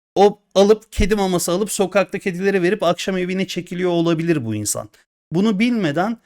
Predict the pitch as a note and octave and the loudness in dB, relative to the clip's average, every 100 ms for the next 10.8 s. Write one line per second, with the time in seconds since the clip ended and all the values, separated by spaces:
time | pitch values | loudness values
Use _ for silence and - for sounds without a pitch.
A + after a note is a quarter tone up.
0 | _ _ - E3 G3+ A3 G3+ E3+ C3+ C#3+ | _ _ -6 -2 0 0 0 -2 -2 -4
1 | F2+ - C#3+ C3+ C#3+ C#3+ E3+ E3+ E3+ G#3 | -6 -12 -8 -4 -4 -2 -2 2 4 2
2 | A3 - E3 G3+ G3+ G3 F#3 F#3+ F#3+ G#3+ | 0 -4 -2 -2 -2 -2 -4 -6 -2 0
3 | G3 F3+ E3+ D#3 E3+ - G3+ F3+ E3 D#3+ | 2 0 -2 0 0 0 -4 -4 -2 -2
4 | D3 D3+ E3+ F#3+ E3 D3+ D3 C#3+ D3+ C3 | -2 0 2 2 -2 -4 -2 -2 -4 -2
5 | C#3 G3+ C#3 D3 D#3+ F#3 - _ _ - | -2 -2 -2 0 0 -2 -12 _ _ -6
6 | C3 F3 A3+ - E3+ D3+ C3 C#3 - D3+ | 0 2 2 0 -2 0 2 0 0 -2
7 | E3+ - E3+ E3 D3 D3+ D3 C#3+ - C#3+ | 0 -2 -2 -2 -2 -2 -4 -8 -4 -2
8 | D3 D3+ D3 D3 - D#3 D3+ D3 C#3+ D3+ | 0 2 0 0 -4 -2 2 2 2 0
9 | C#3+ C#3+ C#3 C3+ - C#3+ C3 C#3+ C#3+ C3 | 0 0 -2 -4 -2 -2 0 -2 -2 -2
10 | C#3+ C#3+ C3+ D3+ E3 D#3+ C3 B2 | 0 0 0 -2 0 -2 -2 -4